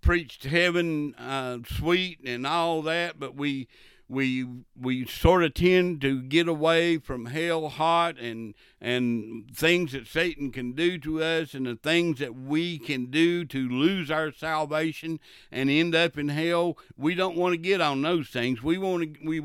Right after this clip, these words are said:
always want to teach on the good things. I was in a group one time, and the chaplain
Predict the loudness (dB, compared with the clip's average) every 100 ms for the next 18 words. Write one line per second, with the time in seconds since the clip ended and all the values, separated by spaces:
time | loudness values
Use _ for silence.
0 | -2 2 2 2 -2 -2 -2 -2 -2 -4
1 | -4 -4 -6 -4 -6 -4 0 0 -2 -6
2 | -8 -10 _ _ _ _ _ _ _ _
3 | _ _ _ _ _ _ _ _ -4 0
4 | 2 4 4 4 2 4 4 2 -4 -4
5 | -6 -8 -8 -12 -20 _ _ -20 -20 -20
6 | _ _ -20 _ -6 -4 -2 -4 -10 -16
7 | _ _ -20 -14 -4 -2 -2 -4 -12 _
8 | 2 6 6 2 -4 -4